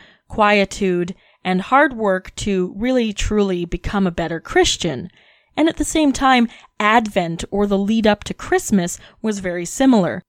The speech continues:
This meant that the most wonderful time of the year probably wasn't the most wonderful time of the year for many of the Francophone North American families. Similar to the observance of Lent, which comes from the Old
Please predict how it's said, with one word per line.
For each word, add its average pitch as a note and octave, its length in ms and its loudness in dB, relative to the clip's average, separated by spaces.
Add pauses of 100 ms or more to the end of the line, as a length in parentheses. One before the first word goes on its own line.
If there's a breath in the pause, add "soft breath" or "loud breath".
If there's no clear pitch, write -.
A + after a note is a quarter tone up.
This D#4 300 2
meant C4+ 280 2
that A#3+ 180 0
the G#3+ 80 2
most B3 340 2
wonderful A#3 420 2
time A3 300 2
of F#3+ 100 -2
the F#3+ 80 -2
year G#3+ 400 2
probably E4+ 640 2
wasn't A#3 460 2
the A3+ 100 -2
most G#3 360 2
wonderful G3+ 420 2
time F#3 260 -2
of E3+ 120 -8
the F3 80 -6
year C4+ 260 2
for F#3 160 -2
many F#3+ 380 4
of E3+ 100 -4
the E3 60 -8
Francophone F3+ 640 -2
North E3+ 220 -4
American F3 420 0
families. B3+ 640 0 (140)
Similar D#4+ 520 2
to G#3+ 160 -2
the G3 160 0
observance F#3+ 580 0
of E3 100 -2
Lent, F#3+ 560 0
which F#3 240 -8
comes G3 360 0
from F#3 160 0
the F#3+ 140 -4
Old G3+ 300 2